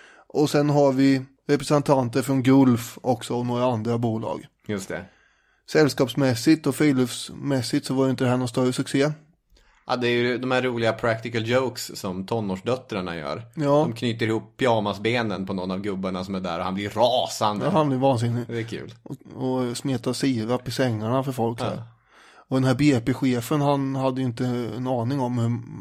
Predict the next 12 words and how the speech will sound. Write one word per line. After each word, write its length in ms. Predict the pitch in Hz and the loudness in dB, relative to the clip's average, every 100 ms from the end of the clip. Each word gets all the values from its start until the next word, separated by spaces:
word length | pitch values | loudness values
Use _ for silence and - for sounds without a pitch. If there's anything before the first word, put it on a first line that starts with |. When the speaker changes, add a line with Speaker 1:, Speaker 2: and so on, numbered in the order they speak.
| - | -6
Speaker 1:
man 140 | 127 | -2
bedrev 320 | 120 117 120 117 | 0 0 0 -2
flugfiske, 840 | 127 127 120 120 113 113 - 120 | 0 0 -2 -4 -4 -4 -6 -6
så 120 | 127 | -4
det 60 | 127 | -2
var 80 | |
ju 60 | 123 | -2
också 220 | 120 - | -4 -8
ett 60 | 123 | -2
fiasko 420 | 127 110 - 123 | -2 -2 -4 -8
tydligen. 360 | 120 117 - - | -6 -6 -8 -16
Speaker 2:
Ja. 80 | - | -14